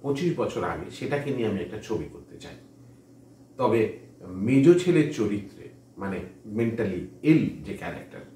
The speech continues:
সেই ক্যারেক্টারে, আহ, আমি dependable কাউকে চাই, যার সঙ্গে আমি আগে কাজ করেছি, যে আমাকে বোঝে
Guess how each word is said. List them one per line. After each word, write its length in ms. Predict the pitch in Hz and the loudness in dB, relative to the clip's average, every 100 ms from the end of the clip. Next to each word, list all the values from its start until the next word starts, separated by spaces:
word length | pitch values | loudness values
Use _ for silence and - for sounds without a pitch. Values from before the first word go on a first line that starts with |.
| - - - - | -20 -20 -20 -20
সেই 240 | - 135 | -2 -2
ক্যারেক্টারে, 680 | 135 107 - - 101 95 92 - - - - | 0 -2 -2 -4 -4 -4 -8 -14 -20 -20 -20
আহ, 540 | - 85 87 - - 110 | -12 -8 -6 -8 -10 -4
আমি 180 | 107 | -4
dependable 540 | - 113 113 95 87 92 | -2 -2 -2 -2 -4 -6
কাউকে 360 | 90 87 - - | -6 -8 -8 -12
চাই, 280 | - 92 87 - - | -6 -6 -6 -12 -12
যার 140 | 104 98 | -8 -8
সঙ্গে 340 | - 95 92 | -8 -8 -8
আমি 140 | 85 | -6
আগে 220 | 85 82 92 | -6 -6 -8
কাজ 240 | 90 90 - | -6 -8 -8
করেছি, 280 | 101 101 104 | -8 -6 -6
যে 160 | 92 | -6
আমাকে 260 | 85 82 - | -6 -8 -12
বোঝে 520 | 76 104 - - - | -8 -6 -6 -8 -16